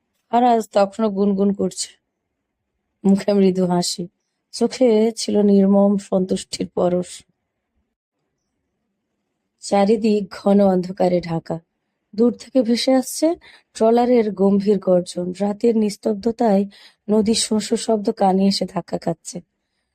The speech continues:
নদী এখান থেকে বেশি দূরে নয়, সে কথা মনে করিয়ে দেয় বাতাসের আর্দ্র ঠান্ডা স্পর্শ। ধ্বংসস্তূপে পরিণত তালুকদার বাড়ির সামনে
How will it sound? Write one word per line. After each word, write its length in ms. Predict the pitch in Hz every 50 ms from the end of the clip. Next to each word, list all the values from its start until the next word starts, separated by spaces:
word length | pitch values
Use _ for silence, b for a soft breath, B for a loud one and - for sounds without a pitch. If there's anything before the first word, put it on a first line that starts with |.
| _ _ - 233
নদী 540 | 233 254 277 269 302 294 269 262 240 233 226
এখান 260 | 220 - - 269 277
থেকে 200 | 285 285 294 247
বেশি 380 | 196 214 226 226 - - -
দূরে 260 | 226 240 240 220 220 202
নয়, 280 | 190 175 165 165 170 185 _ _ _ _ _ _ _ _ _ _ _
সে 280 | - - - 214 202 208
কথা 420 | - 220 220 220 - 247 220 208 202
মনে 300 | 208 208 202 208 208 202
করিয়ে 300 | 220 220 214 226 226 220
দেয় 220 | 220 220 214 202
বাতাসের 520 | 190 190 185 185 - 202 196 - - 202
আর্দ্র 360 | 196 190 185 180 190 - 196 190
ঠান্ডা 360 | - - 170 180 185 185 180 180
স্পর্শ। 500 | - _ - 196 - - - - - 196 180 _ _ _ _ _ _ _ _ _ _ _ _ _ _ _ _ _ _ _ _ _ _ _ _ _ - 180 170
ধ্বংসস্তূপে 800 | - - 190 190 196 196 - - 226 214 - - 262 226 247
পরিণত 420 | 220 202 247 240 220 247 226 - 254
তালুকদার 560 | 202 196 196 196 202 208 208 196 233 233 220
বাড়ির 220 | 220 233 226 240
সামনে 500 | 226 - - 262 254 254 240 208 196 208